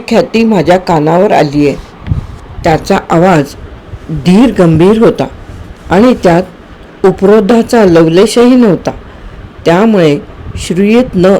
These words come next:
यांना बरं वाटलं. "छे हो, मी काही तितका निष्णात वगैरे नाही, मात्र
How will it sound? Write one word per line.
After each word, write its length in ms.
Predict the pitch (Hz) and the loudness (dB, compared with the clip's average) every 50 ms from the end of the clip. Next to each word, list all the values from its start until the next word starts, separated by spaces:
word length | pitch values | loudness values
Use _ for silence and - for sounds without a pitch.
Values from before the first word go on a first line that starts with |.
| - - | 0 0
यांना 420 | - 165 196 202 220 214 170 147 143 147 - - - | 0 0 2 2 2 2 0 -2 -4 -6 -10 -14 -12
बरं 300 | 175 156 156 156 170 220 240 | -4 0 0 2 4 4 2
वाटलं. 360 | 220 165 - - 131 135 - - - - - - - - - - - - | 2 0 -2 -2 -4 -4 -4 -6 -10 -20 -20 -20 -20 -20 -20 -18 -16 -12
"छे 160 | - - - 190 | -6 0 2 2
हो, 360 | 247 254 196 185 170 190 - - - - - - - - | 2 2 2 2 0 0 -2 -6 -14 -18 -16 -16 -12 -4
मी 200 | - 180 202 254 | 0 0 2 2
काही 320 | 254 262 214 175 175 185 214 208 | 0 0 0 0 2 0 0 0
तितका 340 | - 180 - - - 202 202 | -2 -4 -4 -2 0 0 2
निष्णात 580 | 208 185 160 156 151 - - 208 214 233 - 196 | 2 2 0 0 -2 -4 -4 -4 -4 -2 0 0
वगैरे 340 | 185 175 180 190 196 226 233 | 0 2 2 2 2 2 2
नाही, 420 | 233 226 196 147 135 131 139 131 - - - - - - - - - - - - - - - - - | 2 2 2 0 -2 -2 -4 -6 -8 -12 -16 -18 -18 -20 -20 -18 -16 -14 -14 -14 -14 -18 -18 -14 -8
मात्र 460 | - 180 185 233 240 - - 165 156 | -4 -2 0 0 0 0 0 2 2